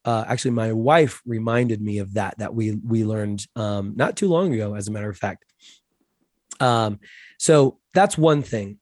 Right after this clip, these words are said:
There's always a market, right? And competition is healthy, and you can always, uh, find a niche, what I call, you know, well, not what I call, um, I th-, I believe it was Robert Kiyosaki, I'm not sure,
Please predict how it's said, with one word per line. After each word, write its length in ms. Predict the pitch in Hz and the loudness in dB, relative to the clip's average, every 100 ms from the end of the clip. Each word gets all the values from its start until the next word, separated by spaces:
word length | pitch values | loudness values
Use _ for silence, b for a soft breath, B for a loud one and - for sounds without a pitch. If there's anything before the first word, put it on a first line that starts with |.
| - | 2
There's 240 | 147 139 | 4 4
always 500 | - 160 202 202 143 | 4 4 6 6 4
a 60 | 139 | 0
market, 440 | 123 110 95 107 - | 0 0 -4 -12 -4
right? 380 | 113 117 117 - _ | 0 2 2 -2 _
And 500 | 135 127 123 123 117 - - | -2 0 2 0 -2 -8 -4
competition 880 | 151 147 143 160 151 - 143 135 131 b b _ - | 0 0 0 0 0 2 2 0 -6 b b _ 2
is 440 | 151 147 127 - - | 6 6 4 -2 -4
healthy, 580 | 117 117 107 104 98 _ | -2 -2 -2 -8 -10 _
and 120 | 123 127 | -2 0
you 120 | 127 | 0
can 180 | 123 120 - | 0 -2 2
always, 840 | 143 180 160 123 110 110 104 - b b b b | 4 6 6 4 4 2 -2 -6 b b b b
uh, 320 | 117 110 104 - | -2 0 0 -4
find 640 | - - 147 160 175 165 | -8 2 4 6 6 4
a 60 | 151 | 4
niche, 640 | 143 139 113 104 - - _ | 4 2 0 -2 -8 -10 _
what 240 | 120 117 117 | -4 0 2
I 100 | 113 | 2
call, 460 | 127 117 110 107 | 2 4 4 0
you 100 | 123 | -4
know, 60 | 117 | -2
well, 120 | 123 | 0
not 180 | 127 117 | 0 0
what 120 | 104 | 0
I 120 | 104 | -2
call, 320 | 104 92 92 - B B - | -2 -8 -8 -12 B B -4
um, 420 | 110 104 101 104 | -2 0 -2 -6
I 60 | 113 | -10
th-, 120 | - - | -12 -8
I 40 | |
believe 260 | 107 113 107 | -4 -4 -4
it 20 | |
was 140 | 107 | -6
Robert 280 | 107 101 101 | -6 -6 -8
Kiyosaki, 580 | - 110 - 110 107 110 | -10 -8 -4 -6 -4 -4
I'm 60 | 104 | -4
not 160 | 107 | -6
sure, 240 | - 110 | -2 -2